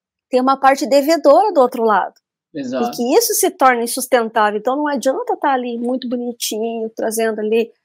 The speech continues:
Speaker 1: né, dezoito por cento, né, juntando a parte pré-fixada e a pós-fixada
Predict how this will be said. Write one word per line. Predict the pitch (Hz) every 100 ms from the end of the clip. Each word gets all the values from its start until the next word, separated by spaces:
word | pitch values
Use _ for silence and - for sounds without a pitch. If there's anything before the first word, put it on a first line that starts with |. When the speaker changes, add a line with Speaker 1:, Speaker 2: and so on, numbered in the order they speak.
| _ _
Speaker 1:
né, | 226
dezoito | 226 233 254 254 339 330
por | 311 311
cento, | - - 262 262 233
né, | 220 226
juntando | 226 233 220 240 233 214 202 _ _ _
a | 214
parte | 220 240 240 240 240 226 _
pré-fixada | 247 247 - - - 233 247
e |
a | 254
pós-fixada | 247 247 - - - 247 202 185